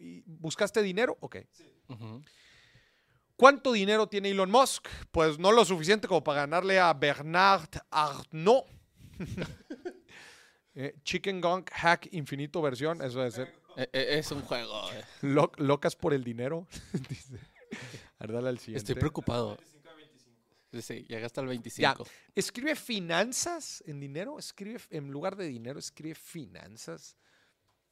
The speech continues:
Speaker 2: Veamos.
Speaker 1: Pago de tenencia, <laughs> no, hombre, pues
Speaker 2: Ok.
Speaker 1: todo el pago de impuestos.
Speaker 2: Bien,
Speaker 1: Cit-,
Speaker 2: bien, bien.
Speaker 1: citas finanzas a Luis Potosí,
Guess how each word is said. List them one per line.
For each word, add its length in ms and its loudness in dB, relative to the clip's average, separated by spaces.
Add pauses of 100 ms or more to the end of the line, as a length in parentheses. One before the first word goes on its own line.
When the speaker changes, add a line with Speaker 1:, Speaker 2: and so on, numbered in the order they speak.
(1300)
Speaker 2:
Veamos. 640 -14 (2250)
Speaker 1:
Pago 300 6
de 80 6
tenencia, 720 0
<laughs> 100 -10
no, 80 2
hombre, 340 2
pues 160 -6
Speaker 2:
Ok. 100 -6
Speaker 1:
todo 60 0
el 100 -4
pago 240 0
de 60 0
impuestos. 440 -8 (720)
Speaker 2:
Bien, 140 -4
Speaker 1:
Cit-, 20 -4
Speaker 2:
bien, 180 -2
bien. 120 -8
Speaker 1:
citas 420 0
finanzas 460 -2
a 60 2
Luis 220 0
Potosí, 1000 -4